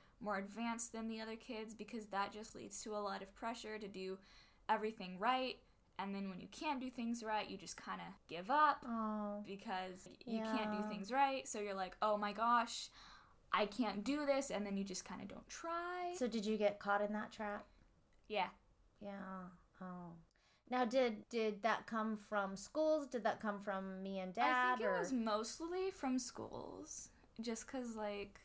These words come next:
Speaker 1: like I said in fifth grade, where she was like, "You can't read this book.
Speaker 2: Mm, mm-hmm.
Speaker 1: You have to pick a different book." It, I think it was mostly from schools. Like, I
Speaker 2: Okay.
Speaker 1: can't pinpoint anything specific,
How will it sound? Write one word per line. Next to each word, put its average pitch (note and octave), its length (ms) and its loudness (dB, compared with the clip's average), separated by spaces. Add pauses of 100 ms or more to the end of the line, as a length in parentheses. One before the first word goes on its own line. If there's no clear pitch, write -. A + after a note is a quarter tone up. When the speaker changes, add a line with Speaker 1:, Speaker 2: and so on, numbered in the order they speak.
(400)
Speaker 1:
like G#3+ 280 0
I G3+ 100 0
said G3+ 260 -2
in F#3+ 140 -6
fifth G3+ 240 -6
grade, G3 340 -4
where F#3+ 100 -8
she F#3+ 240 -6
was F#3+ 120 -6
like, - 320 -6
"You F#3+ 100 -4
can't G3 320 -2
read F#3 220 -6
this - 120 -6
book. G3 320 2
Speaker 2:
Mm, F#3+ 240 -4
mm-hmm. F#3+ 320 -2
Speaker 1:
You G3 60 0
have G3 240 -4
to G3+ 80 -8
pick - 320 -12
a D4 80 -4
different B3+ 380 -4
book." - 320 -2 (560)
It, G#3 260 -4
I A#3 160 4
think D4 220 -4
it A#3+ 60 0
was A3+ 120 0
mostly F#3+ 440 -2
from A3+ 220 -6
schools. - 640 -10
Like, A3 200 0
I G#3+ 60 2
Speaker 2:
Okay. A3 120 -2
Speaker 1:
can't C4 220 0
pinpoint C4+ 480 -2 (440)
anything A#3+ 600 2
specific, - 1040 -2